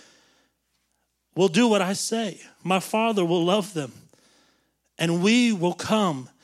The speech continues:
and make our home with each of them." And my first point this morning is the Spirit, Holy Spirit empowered love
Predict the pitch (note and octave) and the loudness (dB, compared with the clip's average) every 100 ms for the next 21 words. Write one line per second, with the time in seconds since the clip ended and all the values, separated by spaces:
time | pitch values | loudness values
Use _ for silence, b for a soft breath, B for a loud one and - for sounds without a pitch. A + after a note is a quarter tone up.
0 | b - D#3 D#3+ F#3+ F#3 F3+ D3+ F#3 G3 | b -4 0 2 0 0 -2 -2 -2 -2
1 | E3+ B2+ - _ _ _ _ _ D3 D3 | -4 -6 -14 _ _ _ _ _ -6 -6
2 | - F3 F3+ E3 C3+ C3+ C#3+ _ _ _ | -4 -4 -4 -8 -10 -16 -20 _ _ _
3 | _ _ _ _ _ _ _ _ _ _ | _ _ _ _ _ _ _ _ _ _
4 | - b b b b b - E3 F#3+ - | -20 b b b b b -12 -8 -8 -4
5 | A3+ A#3+ - - A3+ G3 D#3+ _ - F#3 | -2 -2 -2 -4 -4 -4 -10 _ -6 -4
6 | G3+ G#3 G3 F3 E3+ - - - A#3+ G3+ | -2 -2 -2 -4 -6 -10 -10 -4 -2 0
7 | A#3+ A#3 A3 - A#3+ G3+ E3 F#3 - G#3+ | 0 0 -4 -2 0 0 -2 -8 -4 -2
8 | G#3+ G3+ E3+ E3 G3 F#3 C#3 - | -2 -2 -4 -2 0 -2 -4 -12